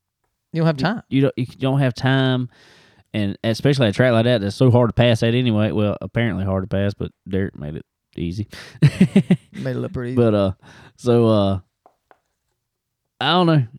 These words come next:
Speaker 2: I don't know. I really feel like I wish they'd do some sort of qualifying.
Speaker 1: Yeah, I agree.
Speaker 2: I don't know.
Speaker 1: But
Speaker 2: Just my opinion. But anyway, congratulations, Derek, coming up to third place.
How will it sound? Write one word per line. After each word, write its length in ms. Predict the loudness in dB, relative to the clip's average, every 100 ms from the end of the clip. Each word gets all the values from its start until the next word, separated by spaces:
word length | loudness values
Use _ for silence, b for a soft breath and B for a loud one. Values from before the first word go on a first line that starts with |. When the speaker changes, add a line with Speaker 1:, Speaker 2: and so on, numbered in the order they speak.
| _ -4
Speaker 2:
I 60 |
don't 120 | -2
know. 80 | 0
I 180 | 0 2
really 320 | 4 4 2
feel 160 | 2 0
like 180 | 0 0
I 60 |
wish 320 | 0 2 0
they'd 160 | 0 0
do 120 | 0
some 200 | 0 -2
sort 160 | -2 -4
of 60 | -4
qualifying. 600 | -6 -4 -6 -8 -10 -14 _ _ _ _ -20
Speaker 1:
Yeah, 280 | -18 -16 -18 _ -8
I 80 | -6
agree. 240 | -6 -10 -12 _ _ _ _ _ _ _ _ -8
Speaker 2:
I 60 |
don't 140 | -6 -6
know. 80 | -8 _ _ _ _ _ _ _
Speaker 1:
But 140 | -20 -6
Speaker 2:
Just 160 | -4
my 120 | -2 -2
opinion. 340 | -4 -6 -10 _
But 120 | 0 2
anyway, 280 | 2 0 -2 B B B
congratulations, 800 | -6 0 2 4 4 4 2 0
Derek, 340 | 2 2 2 -4 _ _
coming 220 | 0 0
up 140 | 0 -2
to 300 | -2 -2 -4 _ -2
third 680 | 2 2 2 2 0 -2 -10
place. 720 | -6 -4 -4 -8 -18 -20